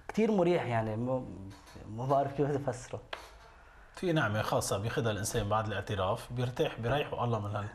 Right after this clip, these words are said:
Speaker 2: من هالهموم اللي هي، يعني، تا سبحان الله يقعد يحكي مع الله مباشرة، وهي أهمية الاعتراف، هيدا
Speaker 1: ما
Speaker 2: سر
Speaker 1: في
Speaker 2: الاعتراف،
Speaker 1: يعمل
Speaker 2: ما في يعمل شيء، بس يروح يقعد مع الأبونا ويعترف ويخبره. في نعمة خاصة، في دم يسوع بحل هالشخص، بخليه عن جد يحس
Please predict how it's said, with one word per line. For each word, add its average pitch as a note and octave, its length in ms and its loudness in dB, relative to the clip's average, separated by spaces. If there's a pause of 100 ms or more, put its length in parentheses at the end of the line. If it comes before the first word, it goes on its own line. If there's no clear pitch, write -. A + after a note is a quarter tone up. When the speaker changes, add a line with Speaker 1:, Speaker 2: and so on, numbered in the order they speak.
(380)
Speaker 2:
من A#2 120 4
هالهموم B2+ 460 4
اللي A2 120 2
هي، A#2 300 2
يعني، G#2 280 0 (300)
تا C#3 240 6
سبحان C#3+ 340 0
الله B2 140 6
يقعد C3+ 280 4
يحكي C#3+ 240 0
مع A#2 220 4
الله C3+ 120 2
مباشرة، A#2 760 2 (420)
وهي A#2 180 4
أهمية C#3 260 4
الاعتراف، B2 600 2
هيدا C#3+ 120 4
Speaker 1:
ما C3 40 2
Speaker 2:
سر C#3+ 160 2
Speaker 1:
في C3+ 60 2
Speaker 2:
الاعتراف، B2 380 2
Speaker 1:
يعمل A#2+ 100 -2
Speaker 2:
ما C#3+ 60 0
في D3+ 140 -2
يعمل A#2 260 2
شيء، A2+ 160 -4
بس D3 200 2
يروح D#3 180 0
يقعد C#3 200 2
مع B2 140 2
الأبونا A#2 520 2 (420)
ويعترف B2+ 640 2
ويخبره. A#2 600 2 (300)
في F#3+ 180 0
نعمة D#3+ 260 4
خاصة، A#2+ 500 4
في C3+ 260 0
دم D#3+ 240 4
يسوع B2+ 300 2
بحل C3+ 280 -2
هالشخص، A#2 580 -2 (100)
بخليه D3 400 2
عن B2 140 2
جد C#3 300 2
يحس - 420 -2